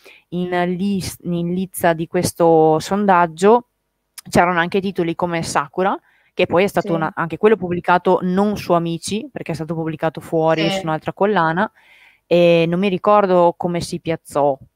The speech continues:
Speaker 1: eh,
Speaker 2: Eh,
Speaker 1: sinceramente.
Speaker 2: ma io ricordo che Sakura non era rientrato nei primissimi, e infatti poi
Speaker 1: No,
Speaker 2: c'era stata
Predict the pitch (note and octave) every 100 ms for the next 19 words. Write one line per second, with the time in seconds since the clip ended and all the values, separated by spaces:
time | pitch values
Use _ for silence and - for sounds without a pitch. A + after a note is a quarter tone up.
0 | _ C#3+ C#3+ C#3 C#3+ E3 D3+ - F4 F#4
1 | C4+ - F#4 G4 B3+ B3 C#4 B3+ A#3 A#3+
2 | A#3+ C4+ D4 C#4 A3+ G#3+ G#3+ G#3+ G#3+ A3+
3 | A3 A3+ A#3+ A3+ F#3 F#3 F#3+ G3 F#3+ F#3
4 | G3 F#3+ F#3+ G3 - F#3+ F#3 F#3+ - _
5 | _ G#3+ G#3+ A#3+ A#3+ A3+ A#3 B3 C4 B3+
6 | A#3